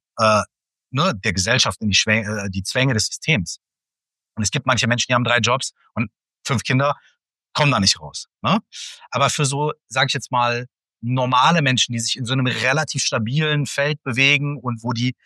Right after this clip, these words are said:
finanzie-, äh, finanziellen, sozialen Zwänge nicht so riesig sind und wo die Hindernisse vielleicht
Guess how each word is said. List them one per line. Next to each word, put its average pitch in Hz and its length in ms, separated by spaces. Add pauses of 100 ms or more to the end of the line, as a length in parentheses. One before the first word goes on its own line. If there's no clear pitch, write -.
(160)
finanzie-, 139 480
äh, 131 340
finanziellen, 131 420
sozialen 123 360
Zwänge 131 240
nicht 123 140
so 120 100
riesig 147 440
sind 143 300 (400)
und 135 220
wo 151 120
die 147 380
Hindernisse 143 800 (600)
vielleicht 147 360